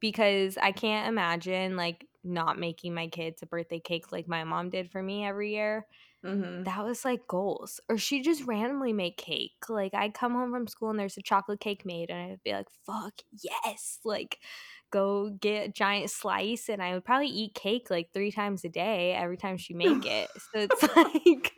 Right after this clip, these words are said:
Speaker 1: I want to be that mom that always has, like, dessert in the house. But I just hate baking 'cause baking, you have to be, like, precise, and, like, I
Speaker 2: Mm-hmm.
Speaker 1: don't,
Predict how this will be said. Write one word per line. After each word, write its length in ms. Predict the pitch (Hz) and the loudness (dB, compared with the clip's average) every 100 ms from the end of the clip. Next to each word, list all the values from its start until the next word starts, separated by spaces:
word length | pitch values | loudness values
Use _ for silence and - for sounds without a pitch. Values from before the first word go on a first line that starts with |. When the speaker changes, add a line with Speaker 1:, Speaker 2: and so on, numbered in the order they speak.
| - _ _ - - - - - _ - | -12 _ _ -18 -14 -14 -16 -20 _ 12
Speaker 1:
I 560 | 320 - 269 262 294 | 12 12 12 12 10
want 480 | 339 254 240 240 240 | 8 10 12 12 10
to 120 | 254 254 | 4 4
be 160 | 233 | 6
that 240 | 220 214 202 | 10 10 10
mom 600 | 214 311 415 175 170 202 | 8 10 10 8 6 4
that 200 | 208 - | 4 4
always 400 | - 196 220 254 | 4 4 2 0
has, 260 | 277 247 240 | 2 0 2
like, 220 | 226 220 | 0 0
dessert 340 | 220 185 190 254 | -2 0 0 0
in 160 | 190 | -2
the 120 | 175 | -4
house. 520 | 170 165 175 185 - - - - - - _ - | -2 0 0 -2 -8 -20 -20 -20 -20 -20 _ -4
But 340 | 190 180 175 - | 0 0 -2 -6
I 120 | 190 208 | -8 -6
just 140 | 233 | -4
hate 220 | 202 208 - | 0 -2 0
baking 500 | 180 175 165 160 185 | -4 -2 -2 -2 -2
'cause 160 | 220 190 | -4 0
baking, 480 | 185 190 262 285 294 | 0 0 0 0 2
you 80 | |
have 140 | 233 220 | 2 0
to 80 | 202 | -2
be, 120 | 196 | 0
like, 220 | 175 170 | 0 0
precise, 880 | - 175 - 147 180 339 - - - _ - | -6 -4 0 0 2 -2 -4 -16 -18 _ -6
and, 240 | 190 185 | -2 0
like, 180 | 214 170 185 | 0 0 2
I 120 | - | 0
Speaker 2:
Mm-hmm. 200 | - | 0
Speaker 1:
don't, 100 | - | -6